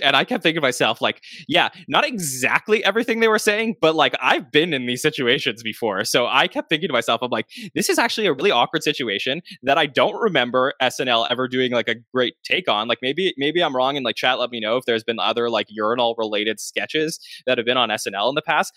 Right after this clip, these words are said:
but I can't think of one. And I, I just, <laughs> I don't know. I just think of, like, moments in my life where I've just had very awkward conversations standing in a urinal,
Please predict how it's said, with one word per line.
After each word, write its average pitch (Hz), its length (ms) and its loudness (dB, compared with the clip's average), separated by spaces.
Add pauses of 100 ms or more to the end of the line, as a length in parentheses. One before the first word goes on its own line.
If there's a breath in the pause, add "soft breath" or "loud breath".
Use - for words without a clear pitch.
(140 loud breath)
but - 140 0
I 254 80 0
can't - 320 -4
think 202 160 0
of 180 140 2
one. 110 280 2 (300 loud breath)
And 160 400 -2 (300)
I, 143 60 0 (100)
I 147 100 2
just, - 280 -8
<laughs> - 40 -10
I - 80 -8 (160)
don't 165 140 0
know. 170 160 -4
I 131 100 2
just - 180 -10
think 147 180 -2
of, 165 120 0
like, 123 180 0 (300 loud breath)
moments 147 420 2
in 139 100 -2
my 127 160 6
life 117 300 0
where 117 120 2
I've 123 140 0
just - 160 -8
had 131 200 0
very 110 240 0
awkward 120 340 0
conversations 117 640 0
standing 120 340 0
in 120 100 -2
a 107 40 -6
urinal, 110 460 0